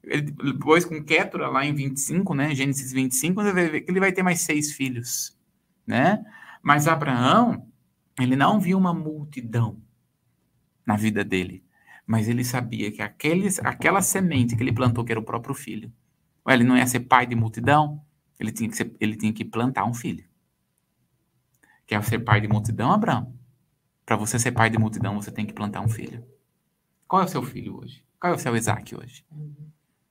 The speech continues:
Speaker 1: O que que você tem que plantar hoje? O que que você vai ter que ofertar hoje?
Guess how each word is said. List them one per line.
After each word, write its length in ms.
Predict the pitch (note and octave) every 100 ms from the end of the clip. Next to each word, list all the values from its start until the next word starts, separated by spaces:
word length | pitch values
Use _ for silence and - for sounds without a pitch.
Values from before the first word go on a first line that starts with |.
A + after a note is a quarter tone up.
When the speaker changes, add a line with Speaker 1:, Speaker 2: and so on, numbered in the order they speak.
| _
Speaker 1:
O 40 | -
que 80 | F#3+
que 80 | F3+
você 200 | D3+ D3
tem 160 | C#3
que 100 | A#2
plantar 360 | A#2 A2 A2+ G#2
hoje? 340 | G#2 A#2 -
O 260 | - _ _
que 100 | F#3+
que 80 | F3+
você 240 | D#3+ D3
vai 100 | C3+
ter 140 | B2+ A2+
que 80 |
ofertar 460 | A#2 A#2 G#2+ - A2
hoje? 340 | G#2+ G#2+ -